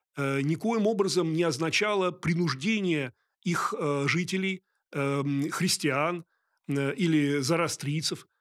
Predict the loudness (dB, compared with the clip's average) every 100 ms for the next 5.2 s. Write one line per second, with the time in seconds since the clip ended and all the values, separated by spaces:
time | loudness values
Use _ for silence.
0 | _ -2 0 0 0 2 0 0 0 0
1 | 0 -2 -4 -18 _ _ -2 0 2 2
2 | 2 0 -2 0 2 2 0 -4 -2 0
3 | 2 0 0 2 2 2 2 0 -6 -6
4 | -2 0 0 -2 0 2 2 2 2 0
5 | -4 -10